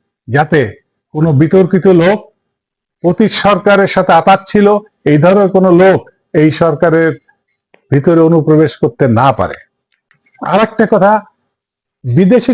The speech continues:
টাকা ফেরত আনার ব্যাপারে আমাদের যদিও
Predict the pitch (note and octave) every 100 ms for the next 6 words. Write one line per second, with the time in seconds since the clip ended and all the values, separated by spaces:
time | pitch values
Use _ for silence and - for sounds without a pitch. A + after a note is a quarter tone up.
0 | A3+ G3+ A3 F3+ A3 A3 G#3 - D3+ F3+
1 | F3+ E3 D#3+ B2 F2+ _ _ _ _ _
2 | _ _ _ _ C3+ D#3+ D3+ D#3+ D#3 -
3 | _ _ _ _ - B2+ C#3+ C#3 D#3